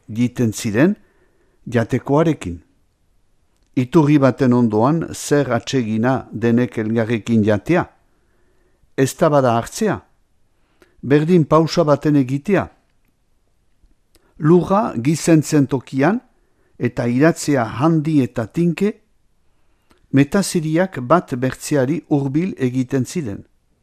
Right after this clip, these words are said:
Ei hartzen eta iraselaietan. Nun ere lurra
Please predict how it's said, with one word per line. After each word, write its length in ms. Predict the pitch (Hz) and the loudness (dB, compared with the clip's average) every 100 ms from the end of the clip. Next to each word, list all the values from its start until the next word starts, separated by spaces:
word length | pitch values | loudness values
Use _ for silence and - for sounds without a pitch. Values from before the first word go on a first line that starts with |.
| _ _ _ _ _ _ _ | _ _ _ _ _ _ _
Ei 220 | 107 104 | -4 -2
hartzen 420 | 101 - - 160 226 _ _ _ _ _ _ _ _ - | -2 -6 -2 -2 -2 _ _ _ _ _ _ _ _ -8
eta 500 | 113 - 113 104 87 _ | -6 2 2 2 -2 _
iraselaietan. 1000 | - 120 120 110 123 110 120 170 - 82 _ _ _ _ _ _ _ _ _ _ _ _ _ _ - | -4 -2 -2 -2 -4 -2 -2 -4 -6 -14 _ _ _ _ _ _ _ _ _ _ _ _ _ _ -4
Nun 260 | 147 202 175 | 2 6 6
ere 240 | 151 139 | 4 2
lurra 440 | 120 180 185 151 | 2 0 0 0